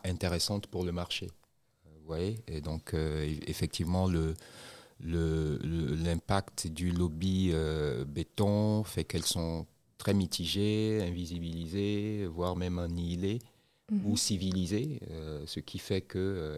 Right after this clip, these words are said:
Speaker 1: elles, euh, elles ont du mal à, de plus en plus dans la contemporanéité à, à, à exister, alors qu'elles proposent beaucoup, euh, de solutions, euh, aux, aux, aux difficultés que nous avons, euh, aujourd'hui.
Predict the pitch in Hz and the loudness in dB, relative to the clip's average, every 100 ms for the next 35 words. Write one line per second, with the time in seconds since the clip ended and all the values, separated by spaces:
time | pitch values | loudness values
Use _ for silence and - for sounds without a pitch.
0 | - 82 85 78 73 71 - 80 78 82 | -6 -6 -6 -6 -6 -8 -6 -2 0 0
1 | 82 78 85 87 80 76 73 76 82 90 | 0 0 0 -2 -6 -8 -8 -6 -6 -4
2 | 82 78 95 95 85 78 76 76 85 78 | -4 -6 -6 -6 -4 -4 -6 -8 -8 -8
3 | 76 76 76 73 - 98 92 73 71 - | -6 -6 -6 -8 -6 -6 -6 -8 -12 -18
4 | _ _ _ _ _ - 78 80 78 80 | _ _ _ _ _ -8 -6 -2 -2 0
5 | - - 87 80 90 85 - 92 - 113 | 0 2 4 4 4 0 0 0 4 6
6 | 120 101 82 78 76 80 90 - 107 110 | 8 6 2 0 -4 -6 -6 -2 0 2
7 | 90 82 78 76 85 92 95 - 85 76 | 2 0 -2 -4 -2 0 -2 -2 -2 -2
8 | - 104 107 98 78 73 73 - _ - | -2 -2 0 -2 -6 -10 -14 -20 _ -20
9 | - - 82 78 - - 78 73 82 76 | -20 -10 -6 -4 -4 -4 -2 -2 -2 -4
10 | 85 - 80 82 - 95 95 98 95 - | -4 -4 -2 -4 0 4 6 6 4 2
11 | 85 82 80 73 85 90 87 76 73 71 | 0 2 0 -2 -2 -2 -2 -4 -6 -6
12 | 71 - 80 80 80 76 | -8 -8 -4 -4 -4 -6